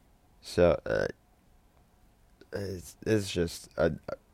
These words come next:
I feel like every year since, like, two thousand and sixteen,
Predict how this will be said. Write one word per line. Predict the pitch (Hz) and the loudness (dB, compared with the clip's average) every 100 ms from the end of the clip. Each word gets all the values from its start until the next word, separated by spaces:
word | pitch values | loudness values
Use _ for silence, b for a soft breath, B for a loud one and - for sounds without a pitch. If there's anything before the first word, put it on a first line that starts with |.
| - | -4
I | 107 | -4
feel | - 170 147 | 4 4 4
like | 107 - - - | 0 -12 -12 4
every | 123 110 107 104 | 4 6 2 0
year | 92 95 98 92 82 | 2 4 4 4 2
since, | - 92 - | -4 -8 -6
like, | 85 - | -8 -8
two | - 101 | -12 -2
thousand | 98 92 90 87 | 4 4 2 -2
and | 85 | -4
sixteen, | - 87 - - 90 90 87 87 | -4 -6 -6 -8 -6 -4 -4 -4